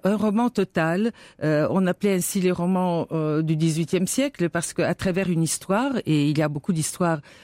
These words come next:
dans ce livre, on pose des questions qui sont philosophiques, qui sont sexuelles, qui concernent la sexualité ancienne et moderne. Donc, pour, pour attirer, euh, le touriste à ne pas être touriste, mais à s'interroger sur le passé et le présent.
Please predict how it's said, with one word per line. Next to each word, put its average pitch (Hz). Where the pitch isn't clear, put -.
dans -
ce 156
livre, 196
on 160
pose 214
des 175
questions 190
qui 175
sont 165
philosophiques, 156
qui -
sont 170
sexuelles, 170
qui 160
concernent 170
la 147
sexualité 160
ancienne 165
et 160
moderne. 190
Donc, 220
pour, 196
pour 196
attirer, 240
euh, 170
le 170
touriste 208
à 190
ne 202
pas 226
être -
touriste, 185
mais 190
à 196
s'interroger 180
sur 185
le 175
passé 175
et 202
le 180
présent. 147